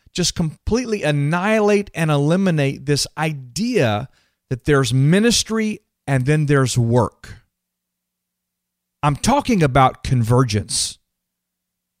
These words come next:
Well, this represents a significant part of what we do here at brian holmes dot com. You see, I want to come alongside of men and women who have a deep desire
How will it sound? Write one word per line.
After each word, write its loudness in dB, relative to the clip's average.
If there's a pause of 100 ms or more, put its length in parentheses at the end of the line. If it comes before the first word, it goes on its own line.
(100)
Well, 4
this 2
represents 2
a 0
significant -2
part 0
of -2
what 0
we -2
do 0
here 0
at -6
brian 0
holmes -4
dot -2
com. -6 (1160)
You -2
see, 0
I 4
want 4
to 0
come 0
alongside 0
of -2
men 2
and 2
women 2
who 0
have 0
a -4
deep -4
desire -2